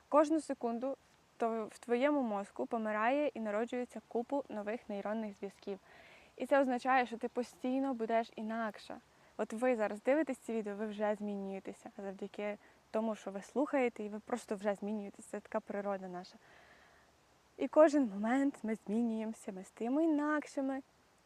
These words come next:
І якщо в нас є якась мрія, щось, що нас от прям драйвить, щось, що ми дуже сильно хочемо робити, то треба взяти і робити це. І все, і пофіг. На думку інших людей,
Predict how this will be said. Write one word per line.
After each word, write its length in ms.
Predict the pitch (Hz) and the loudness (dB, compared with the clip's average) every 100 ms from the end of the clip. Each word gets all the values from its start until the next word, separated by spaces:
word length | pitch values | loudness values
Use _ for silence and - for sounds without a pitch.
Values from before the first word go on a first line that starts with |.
| _ _ _ | _ _ _
І 240 | 269 277 | 4 4
якщо 400 | - 247 - 294 | 4 -2 4 4
в 80 | 254 | 4
нас 220 | 233 226 | 0 -2
є 240 | 220 254 254 | -2 4 4
якась 460 | 208 - 220 - - _ | 4 0 -2 -2 -20 _
мрія, 500 | 220 226 269 247 190 | -4 0 2 2 -2
щось, 420 | - 254 220 - | -4 -2 -2 -6
що 240 | - - 247 | -12 -2 0
нас 380 | 233 214 - - | 2 0 -2 -8
от 120 | 214 | -8
прям 340 | - 220 208 196 - | -4 0 0 -2 -8
драйвить, 600 | 208 214 233 214 214 190 - | -2 2 4 4 0 0 -8
щось, 260 | - 233 | -8 -6
що 80 | - | 0
ми 100 | 254 | 0
дуже 220 | 247 294 | 4 4
сильно 280 | 262 247 220 | 4 -2 0
хочемо 360 | - 226 220 202 | -2 -4 -4 -6
робити, 320 | 202 208 - - - - | -4 -4 -6 -20 -20 -4
то 100 | 330 | -2
треба 340 | 349 359 339 | 6 6 6
взяти 520 | 277 269 320 320 320 - - - | 0 6 8 8 2 -2 -14 2
і 100 | 302 | 6
робити 460 | 302 269 262 - - | 8 8 6 2 -6
це. 180 | - - - _ _ _ | -6 -6 -10 _ _ _
І 140 | 233 | 4
все, 360 | - - 262 220 - _ | 4 2 -2 -2 -10 _
і 80 | 302 - | 0 4
пофіг. 380 | 277 254 - - - - - _ | 4 4 0 -18 -20 -20 -20 _
На 80 | 269 | 0
думку 340 | 269 359 330 | 6 6 6
інших 340 | 320 302 311 - | 2 2 -2 -2
людей, 720 | 269 202 190 208 208 208 208 | -4 -2 -2 -2 -4 -4 -6